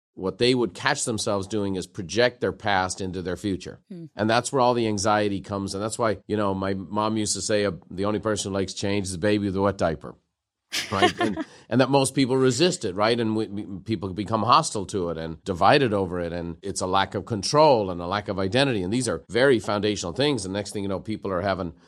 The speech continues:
Speaker 1: identity crises over these things. And I've just repeatedly seen people who've done well with change, the ability to stay present, and then couple that with what you're talking about is the humility to come with it.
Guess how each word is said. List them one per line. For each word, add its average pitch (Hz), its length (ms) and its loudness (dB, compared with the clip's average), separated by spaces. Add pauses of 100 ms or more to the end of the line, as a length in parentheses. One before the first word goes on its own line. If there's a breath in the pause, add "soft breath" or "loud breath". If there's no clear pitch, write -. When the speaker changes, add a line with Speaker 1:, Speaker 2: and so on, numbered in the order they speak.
(120)
Speaker 1:
identity 117 480 2
crises 117 580 2
over 85 220 -4
these 80 200 -6
things. 76 280 -10 (220)
And 98 280 2
I've 104 180 -2
just 123 320 -2
repeatedly 120 640 2
seen 110 320 -2
people 104 240 -4
who've 101 180 -2
done 98 260 2
well 101 260 2
with 98 180 -2
change, 92 340 -4 (140)
the 107 100 2
ability 127 420 2
to 127 100 -2
stay 113 200 2
present, 101 640 0 (180)
and 110 160 0
then 110 220 2
couple 139 340 2
that 117 200 2
with 101 160 -2
what 110 200 -2
you're 127 100 0
talking 120 240 2
about 98 200 -4
is 101 200 0
the 110 80 -4
humility 123 460 2
to 104 80 -4
come 104 180 0
with 85 160 -2
it. 67 140 -16